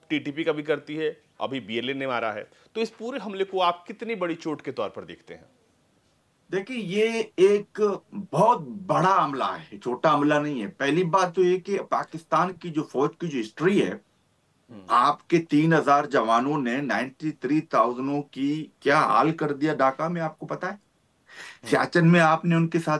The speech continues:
Speaker 2: क्या किया, ये आपको पता है।
Speaker 1: हम्म।
Speaker 2: हर चीज, जब उनकी, जब हम history देखते हैं इस फौज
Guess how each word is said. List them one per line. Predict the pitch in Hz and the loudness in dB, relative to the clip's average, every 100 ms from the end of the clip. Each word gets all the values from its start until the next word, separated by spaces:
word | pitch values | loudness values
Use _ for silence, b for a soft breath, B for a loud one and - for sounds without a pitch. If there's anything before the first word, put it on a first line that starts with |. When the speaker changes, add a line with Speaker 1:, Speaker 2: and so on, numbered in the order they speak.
| - | 0
Speaker 2:
क्या | 143 160 | 0 0
किया, | 165 175 | 0 -2
ये | 160 123 | 0 0
आपको | 98 - 139 | -2 -4 -8
पता | 143 151 147 | -8 -6 -4
है। | 147 151 _ b b b b - | -4 -8 _ b b b b -18
Speaker 1:
हम्म। | 104 98 107 180 | -16 -16 -2 2
Speaker 2:
हर | 277 - 180 _ _ - | 2 0 -4 _ _ 2
चीज, | 247 269 269 | 6 8 6
जब | 165 202 190 | 4 2 2
उनकी, | 208 208 220 | -2 -2 -2
जब | 196 220 | 0 2
हम | 214 208 | 2 0
history | 151 - 277 311 | -6 -2 0 2
देखते | 180 214 - | 0 -4 -6
हैं | 143 | -8
इस | 135 | -6
फौज | 123 131 139 | -2 -2 -4